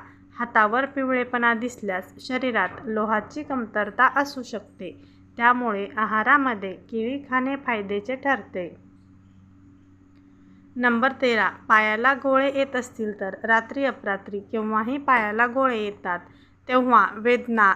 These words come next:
सुस-, असह्य होतात. अशा वेळी अर्धा चमचा सूट आणि गूळ एकत्र करून त्याचे छोटे चिंचुके एवढे गोळे करून ठेवा.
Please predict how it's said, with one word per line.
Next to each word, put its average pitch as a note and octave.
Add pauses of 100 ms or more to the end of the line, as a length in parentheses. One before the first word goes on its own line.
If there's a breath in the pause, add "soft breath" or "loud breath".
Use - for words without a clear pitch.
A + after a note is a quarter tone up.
सुस-, -
असह्य C4
होतात. G3 (140)
अशा B3+
वेळी G3 (400 loud breath)
अर्धा A3+
चमचा C4+
सूट G3 (140)
आणि A#3
गूळ G3 (120)
एकत्र B3
करून G3+
त्याचे G3+
छोटे A3+
चिंचुके A3+
एवढे A3
गोळे G3+
करून G#3
ठेवा. F3+